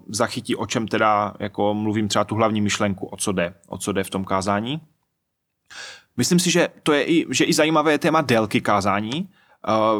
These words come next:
v posledních letech byl takový trend, že se hodně věcí zkracovaly, aby to bylo srozumitelnější pro lidi zvenku, ale zkracovat se nedá do nekonečna a dneska je zase trend, že lidé jsou ochotní poslouchat delší věci, pokud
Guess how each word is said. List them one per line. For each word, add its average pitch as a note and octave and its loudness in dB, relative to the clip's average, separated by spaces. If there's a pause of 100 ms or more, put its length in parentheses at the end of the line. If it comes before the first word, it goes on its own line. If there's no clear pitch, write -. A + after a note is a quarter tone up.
(160)
v - -10
posledních D3+ 0
letech C#3+ 0
byl C#3 2
takový C#3 2
trend, C3 2
že C3+ 2
se C#3 0
hodně B2 0
věcí B2+ 0
zkracovaly, G#2 0
aby G#2 -2
to A2+ 0
bylo A2+ 2
srozumitelnější A2 -2
pro G#2+ -2
lidi A2+ -2
zvenku, G2+ 0 (640)
ale G#2+ 0
zkracovat B2 0
se - -2
nedá A#2+ 2
do A#2 0
nekonečna A#2 0
a E2 0
dneska A2+ 0
je B2 4
zase A#2+ 0
trend, A2+ 0
že A2+ 0
lidé A2+ 2
jsou A2+ 0
ochotní A2 -4
poslouchat A2 -2
delší G#2+ 0
věci, G#2 0
pokud - -2